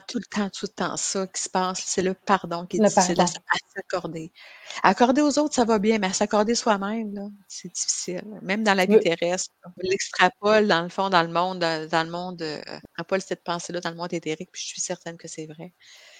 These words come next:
Speaker 2: Est-ce que tu as, tu as été voir un médium, une voyante pour elle ? Est-ce que tu as eu des signes d'elle que peut-être
Speaker 1: Ouais.
Speaker 2: que ça allait bien ?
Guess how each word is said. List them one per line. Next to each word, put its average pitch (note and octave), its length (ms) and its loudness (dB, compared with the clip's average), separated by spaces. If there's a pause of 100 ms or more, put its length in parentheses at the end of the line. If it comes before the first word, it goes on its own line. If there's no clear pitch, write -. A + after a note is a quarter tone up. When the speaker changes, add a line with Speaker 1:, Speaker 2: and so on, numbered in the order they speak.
(680)
Speaker 2:
Est-ce G#3+ 160 4
que A#3 80 6
tu G#3+ 120 6
as, G3 180 8
tu A3+ 100 4
as - 40 10
été G#3 220 6
voir G3+ 320 10
un A3+ 60 2
médium, G3+ 460 2
une G3 100 0
voyante F#3 520 2
pour F#3+ 180 -2
elle ? G#3 240 4
Est-ce F#3+ 160 0
que G3+ 80 0
tu F#3+ 100 -4
as F3+ 60 2
eu F#3+ 80 2
des F#3 140 2
signes G3+ 420 2
d'elle G3+ 440 4
que F#3+ 140 -2
peut-être F#3 460 2
Speaker 1:
Ouais. G3 100 -4
Speaker 2:
que G#3 100 -2
ça F#3+ 140 2
allait F3+ 140 2
bien ? G3 720 -2